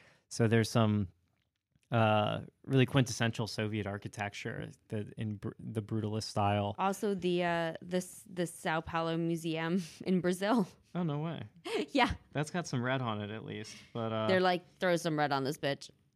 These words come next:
Speaker 1: But there's a, it's like the, the, I think the National University in Moscow, and I think it's called the Wedding Cake,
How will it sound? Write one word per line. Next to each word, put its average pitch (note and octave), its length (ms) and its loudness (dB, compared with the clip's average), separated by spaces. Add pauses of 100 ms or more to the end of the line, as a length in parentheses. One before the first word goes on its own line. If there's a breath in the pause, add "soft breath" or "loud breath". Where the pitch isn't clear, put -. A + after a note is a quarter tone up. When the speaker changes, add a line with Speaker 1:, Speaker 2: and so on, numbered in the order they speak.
(460 soft breath)
Speaker 1:
But C3 120 4
there's C3+ 260 10
a, B2 560 8 (600)
it's C3+ 220 -4
like C3+ 120 4
the, A#2+ 300 6 (340)
the, B2 240 2 (1000)
I B2+ 100 6
think B2 160 4
the B2 60 6
National A#2 380 6
University A2 480 4
in G#2 100 2
Moscow, G2+ 680 2
and A2+ 160 0
I A2 60 2
think C3+ 180 0
it's C3 100 0
called B2 180 2
the G#2+ 80 0
Wedding G#2+ 320 -2
Cake, C#3 420 -4